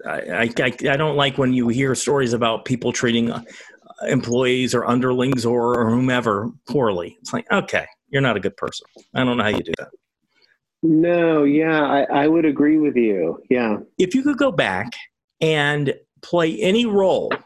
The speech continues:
Speaker 1: in film or on, uh, stage, who would it be?
Speaker 2: Ooh, ooh.
Speaker 1: 'Cause if I could
Speaker 2: Ooh.
Speaker 1: sing and dance, which I can't do either, I would want to, um, but if I could,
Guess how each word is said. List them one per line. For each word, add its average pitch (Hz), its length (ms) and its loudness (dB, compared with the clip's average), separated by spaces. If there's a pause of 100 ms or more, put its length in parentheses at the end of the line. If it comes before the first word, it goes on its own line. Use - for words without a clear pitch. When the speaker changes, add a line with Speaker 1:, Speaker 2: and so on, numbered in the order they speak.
(320)
Speaker 1:
in 131 140 2
film 220 460 2
or 165 320 0
on, 151 340 0
uh, 139 160 2
stage, 113 500 0 (400)
who 165 160 0
would 165 100 2
it 131 100 -2
be? 92 180 -2 (1120)
Speaker 2:
Ooh, - 580 -2 (400)
ooh. 220 500 0 (2250)
Speaker 1:
'Cause 165 160 0
if 185 80 0
I 226 80 2
could 240 160 0
Speaker 2:
Ooh. - 40 -2
Speaker 1:
sing 214 200 2
and 175 100 0
dance, 131 500 0 (120)
which 135 160 0
I 123 80 2
can't 123 240 -2
do 117 120 2
either, 95 280 -2 (460)
I 143 120 2
would 160 140 -2
want 143 260 2
to, 135 300 2
um, 123 240 2
but 120 100 0
if 113 80 -2
I 139 80 0
could, 135 500 -2